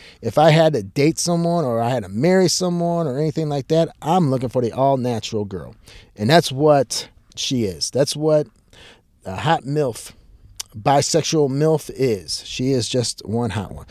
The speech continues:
So I will let you know in the upcoming weeks that she is certified and that you can guarantee that she's real and not fake poser that some people are.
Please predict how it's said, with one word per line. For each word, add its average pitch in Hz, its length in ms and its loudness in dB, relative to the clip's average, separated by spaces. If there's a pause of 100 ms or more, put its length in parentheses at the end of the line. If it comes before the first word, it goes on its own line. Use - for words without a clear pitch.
(240)
So - 120 6
I 165 120 8
will 214 140 6
let 190 140 6
you 170 80 4
know 170 200 8
in 165 60 6
the 143 60 6
upcoming 156 460 4
weeks 185 460 6 (280)
that 123 340 0
she 151 480 4
is 123 440 0 (200)
certified 165 760 0 (120)
and 113 180 0
that 117 140 -2
you 127 100 -2
can 117 220 -4
guarantee 143 580 -2
that 113 240 -2 (240)
she's 110 260 0
real 147 320 8
and 110 200 0
not 110 180 -2
fake 131 340 0
poser 131 460 2 (300)
that 92 260 -10 (220)
some 98 260 -4
people 113 240 -2
are. 156 160 2